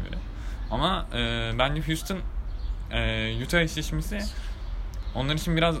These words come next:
e, zorlu bir eşleşmeydi. Ama, e, onların şansına yine, e, takımının en önemli oyun yönlendiricisi, top yönlendiricisi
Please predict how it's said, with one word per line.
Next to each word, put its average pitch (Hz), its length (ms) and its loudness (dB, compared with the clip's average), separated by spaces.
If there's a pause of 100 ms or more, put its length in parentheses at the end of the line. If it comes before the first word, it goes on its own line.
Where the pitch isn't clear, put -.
(180)
e, 120 340 2
zorlu 131 320 2
bir 131 60 0
eşleşmeydi. 95 720 -2 (880)
Ama, 185 360 4 (160)
e, 127 320 2
onların 156 360 2
şansına 170 480 2
yine, 185 320 0 (120)
e, 131 420 0 (360)
takımının 151 360 2
en 160 140 2
önemli 151 480 2 (180)
oyun 143 200 0
yönlendiricisi, 131 840 0
top 143 220 0
yönlendiricisi 113 840 0